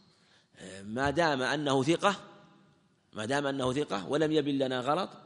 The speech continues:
الأصل أن نحكم بذلك،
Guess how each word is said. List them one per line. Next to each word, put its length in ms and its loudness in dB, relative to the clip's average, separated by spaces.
الأصل 380 -2
أن 100 -2
نحكم 480 -2
بذلك، 440 0